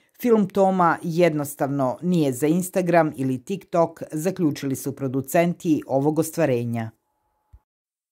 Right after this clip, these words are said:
Po zakonu je zabranjeno objavljivanje, snimanje i pravljenje kopija autorskog dela,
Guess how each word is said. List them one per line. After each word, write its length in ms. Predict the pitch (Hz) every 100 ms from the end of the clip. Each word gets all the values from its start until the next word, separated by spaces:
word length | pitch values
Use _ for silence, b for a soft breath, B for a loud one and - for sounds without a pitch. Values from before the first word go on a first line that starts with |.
| _ _ _ _ _
Po 140 | - 208
zakonu 520 | 190 190 170 190 170
je 100 | 147
zabranjeno 760 | 139 170 160 175 175 160 151 135
objavljivanje, 1000 | 180 170 196 170 180 180 180 175 170 135
snimanje 680 | - 190 180 175 175 170 -
i 120 | 156
pravljenje 640 | - 180 170 165 151 139 139
kopija 560 | 170 165 160 143 127
autorskog 760 | - 156 170 175 202 180 - 185
dela, 460 | 170 185 180 156